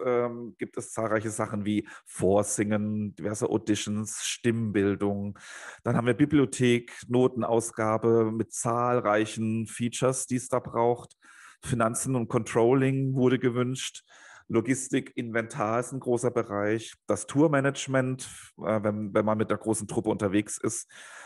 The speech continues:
und mal irgendwie schnell zweihundert Flugtickets buchen muss. Das sind alles so Module, die wir nach und nach dann ranflanschen. Ähm,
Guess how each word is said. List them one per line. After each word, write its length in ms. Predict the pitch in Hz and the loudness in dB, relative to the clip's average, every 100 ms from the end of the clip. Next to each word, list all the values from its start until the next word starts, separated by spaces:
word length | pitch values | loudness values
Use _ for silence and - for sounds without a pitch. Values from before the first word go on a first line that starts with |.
| - | -4
und 140 | 104 | -2
mal 220 | 107 107 98 | 2 4 4
irgendwie 220 | 104 107 | 2 0
schnell 300 | - 107 101 | 0 0 0
zweihundert 500 | - 117 107 107 104 | -2 -2 0 0 0
Flugtickets 560 | 135 139 147 139 135 | 0 0 0 0 -2
buchen 420 | - 131 123 117 117 | -2 -4 -2 -4 -4
muss. 280 | 123 - _ _ - - | -4 -6 _ _ -18 -6
Das 100 | 107 | -2
sind 100 | 135 | 2
alles 240 | 113 143 | 4 4
so 100 | 170 | 6
Module, 580 | 147 135 135 147 170 170 - | 6 6 6 8 6 4 0
die 100 | 131 | 2
wir 80 | |
nach 220 | 117 117 127 | 4 2 2
und 100 | 110 | 0
nach 220 | 107 110 | 0 0
dann 280 | 110 107 95 _ - | -2 -2 -6 _ -10
ranflanschen. 1400 | - 104 127 123 _ - - 101 98 98 120 131 147 - - - - - - 113 | 0 0 0 -4 _ -14 -2 0 0 -2 -2 -2 -4 -10 -20 -18 -18 -20 -8 0
Ähm, 580 | 113 110 110 110 104 | 2 2 2 -2 -4